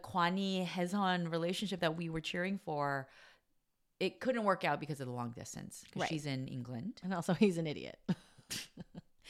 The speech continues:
Speaker 2: And she's way too good for him.
Speaker 1: Way too good. And then Jin Seok, Country Hulk, he had also said that he's not with Boobs McGee.
Speaker 2: Yeah.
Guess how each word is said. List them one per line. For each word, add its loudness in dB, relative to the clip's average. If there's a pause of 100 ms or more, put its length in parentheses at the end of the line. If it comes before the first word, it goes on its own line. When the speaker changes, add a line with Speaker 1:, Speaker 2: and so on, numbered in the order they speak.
Speaker 2:
And 0
she's 0
way 0
too 2
good 0
for -4
him. -6 (140)
Speaker 1:
Way -2
too -8
good. -8 (480)
And 0
then 4 (120)
Jin 0
Seok, 2 (360)
Country -4
Hulk, -6
he -2
had 2
also -2
said -4
that -4
he's -6
not -4
with -2
Boobs 4
McGee. -2
Speaker 2:
Yeah. 0